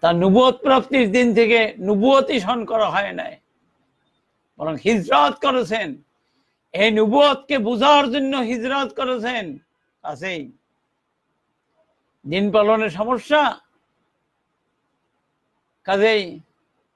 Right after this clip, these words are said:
আলাম তাকুন আরদুল্লাহি ওয়াসিয়া, এই জমিন কি তোমাদের জন্য প্রশস্ত ছিল না? ফাতুহাজিরু ফিহা, তোমরা সেখানে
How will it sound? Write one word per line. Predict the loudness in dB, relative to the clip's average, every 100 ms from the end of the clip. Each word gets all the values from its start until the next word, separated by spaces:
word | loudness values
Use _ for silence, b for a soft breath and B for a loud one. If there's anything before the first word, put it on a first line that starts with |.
| _
আলাম | -8 -2 -2 -2
তাকুন | -2 -2 -2 -2
আরদুল্লাহি | 0 0 0 -2 0 2 4 4 0 0
ওয়াসিয়া, | 2 2 0 -4 -6 -6 -10 _ _ _ _ _ _ _ _ -6
এই | -4
জমিন | -2 -2 0
কি | -2 -4
তোমাদের | -4 -6 -6 -6
জন্য | -6 -6
প্রশস্ত | -6 -10 -8 -8 -8
ছিল | -8 -6 -6
না? | -6 -6
ফাতুহাজিরু | -8 -10 -6 -2 2 4 4 2 0 -2 -4
ফিহা, | -6 -4 -4 -6 -14 -18 _ _ _ _ _ _ _ _ _ _ _ -10
তোমরা | -4 -2 -4
সেখানে | -6 -6 -4 -6